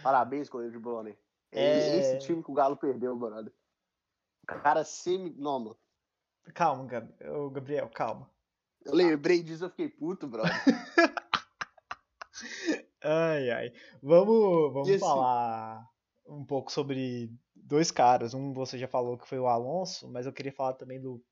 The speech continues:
Speaker 2: do parceiro de zaga dele, o Hever. Cara, o que os dois tão jogando bola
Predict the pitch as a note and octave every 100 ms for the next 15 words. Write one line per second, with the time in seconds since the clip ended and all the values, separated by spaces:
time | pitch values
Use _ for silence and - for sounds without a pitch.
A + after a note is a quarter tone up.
0 | - - B2 B2 A#2 A#2 A#2+ A#2+ C3 A#2+
1 | A#2+ A#2 B2+ A#2+ A#2+ C3 A#2 A2 C3+ C3+
2 | C#3+ _ _ _ _ _ - F3 D#3 B2+
3 | - D#3+ - G#3 F3+ D3+ E3 E3 C#3+ C3
4 | B2+ A#2 A#2+ B2 B2